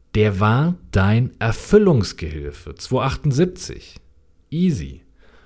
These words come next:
Und hier ist das genauso, es gibt nur noch eine zusätzliche Spezialnorm, die man erwähnen muss.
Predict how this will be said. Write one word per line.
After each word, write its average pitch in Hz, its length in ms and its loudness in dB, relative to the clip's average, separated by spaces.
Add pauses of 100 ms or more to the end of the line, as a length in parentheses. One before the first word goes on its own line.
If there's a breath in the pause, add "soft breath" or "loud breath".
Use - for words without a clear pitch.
(140 soft breath)
Und 90 160 -10
hier 151 140 2
ist 147 80 -4
das - 180 -2
genauso, 131 520 2
es 123 180 -4
gibt 147 240 -4
nur 131 220 4
noch 135 240 0
eine 110 260 0
zusätzliche 147 760 -2
Spezialnorm, 107 1000 2
die 90 80 -4
man 90 160 0
erwähnen 80 420 -8
muss. - 300 -18